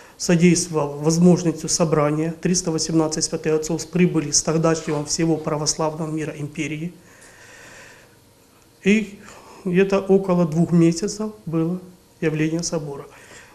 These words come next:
на его прохождение от созыва до окончания. Собор не только выразил учение Святой Троицы, а также множество вопросов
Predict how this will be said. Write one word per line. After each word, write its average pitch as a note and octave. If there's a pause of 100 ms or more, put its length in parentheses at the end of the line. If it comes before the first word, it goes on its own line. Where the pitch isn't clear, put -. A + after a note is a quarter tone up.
(100)
на D#3+
его D#3+
прохождение D#3
от D#3
созыва G#3
до F3+
окончания. D#3 (240)
Собор A3
не B3
только F3+ (100)
выразил E3
учение D#3+
Святой D#3+
Троицы, D3+
а -
также G3 (260)
множество E3 (100)
вопросов D#3+